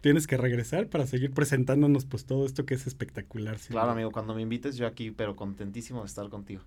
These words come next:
Speaker 1: Muchísimas gracias. Recuerden, entonces, tres dobles para Dentro del Bosque, jueves veinticinco de julio,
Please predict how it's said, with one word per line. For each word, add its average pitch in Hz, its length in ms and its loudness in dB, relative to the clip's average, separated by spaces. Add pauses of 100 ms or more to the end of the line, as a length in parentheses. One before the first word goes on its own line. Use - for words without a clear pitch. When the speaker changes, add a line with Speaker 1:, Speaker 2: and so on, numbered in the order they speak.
Speaker 1:
Muchísimas 143 560 6
gracias. 151 300 6
Recuerden, 165 360 8
entonces, 156 460 6 (280)
tres 175 220 10
dobles 208 340 10
para 180 220 10
Dentro 180 240 8
del 151 200 8
Bosque, 180 560 8
jueves 180 340 8
veinticinco 170 580 6
de 135 80 8
julio, 180 440 6